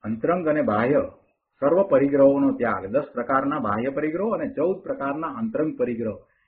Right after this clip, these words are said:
એનો ત્યાગ કરીને નિર્ગ્રંથ મુનિ થાય છે. એટલે કોઈ પણ વસ્તુ, વસ્તુ તરીકે રાખવાનો ભાવ જો હોય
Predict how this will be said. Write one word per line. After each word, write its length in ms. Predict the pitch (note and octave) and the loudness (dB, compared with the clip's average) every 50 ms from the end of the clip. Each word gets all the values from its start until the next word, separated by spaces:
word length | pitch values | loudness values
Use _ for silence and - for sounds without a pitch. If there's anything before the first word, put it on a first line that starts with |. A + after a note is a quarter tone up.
| _ _ _ | _ _ _
એનો 280 | B2+ C3 C#3+ F#3 A3+ B3 | -2 0 2 4 4 4
ત્યાગ 360 | A#3+ A3 F#3+ F#3 G3 F#3 - | 4 4 4 4 4 2 2
કરીને 400 | - E3+ E3+ G3+ A3 A3 G#3+ G3 | 2 4 4 4 4 2 2 0
નિર્ગ્રંથ 420 | E3 E3 E3 E3+ F3+ G3+ G#3 G3+ D#3+ | 0 0 0 0 0 0 0 -2 -2
મુનિ 280 | D3+ D3 D3+ E3+ E3+ | -4 -4 -4 -4 -6
થાય 280 | C#3 - A#2+ A2+ G#2 G2+ | -8 -6 -4 -4 -4 -4
છે. 180 | - - F#2+ - - _ _ _ _ _ _ _ _ _ _ _ _ _ _ _ - | -6 -10 -18 -20 -20 _ _ _ _ _ _ _ _ _ _ _ _ _ _ _ -14
એટલે 140 | F3 - | -12 -12
કોઈ 300 | F3+ - - C#3 C#3+ D3+ | -12 -8 -6 -4 -4 -4
પણ 240 | D3+ - A3 A#3+ A#3+ G3 | -2 0 2 2 2 2
વસ્તુ, 760 | F3 E3+ E3+ - - _ - A3 A3+ A3+ A#3 A3+ - - _ _ _ _ _ _ _ _ _ _ _ _ _ _ _ _ _ _ _ _ _ _ _ _ _ _ _ _ _ _ _ _ _ G#2+ G2+ | 2 0 0 -2 -8 _ 0 2 2 2 2 0 -4 -10 _ _ _ _ _ _ _ _ _ _ _ _ _ _ _ _ _ _ _ _ _ _ _ _ _ _ _ _ _ _ _ _ _ -6 -4
વસ્તુ 360 | A#2+ B2 - - - A3+ A3+ | -4 -4 -4 -2 -2 0 0
તરીકે 360 | A3 - G3 G3+ G3+ - A3 | 2 2 2 2 2 2 2
રાખવાનો 640 | G#3 D#3 C#3+ C#3+ D3 - - E3+ F3+ G3 G3+ G#3 A3+ | 4 4 4 2 0 -2 0 2 2 4 4 4 2
ભાવ 460 | - G#2 G2 G#2 G#2+ C3+ E3+ F#3 F3+ | 2 0 -4 -4 0 4 4 4 4
જો 140 | D#3+ E3+ F3 | 4 2 2
હોય 500 | D#3+ B2+ A2 A#2+ D3 D3+ A#2+ G2 F#2 - | 2 2 0 0 0 2 0 0 -2 -8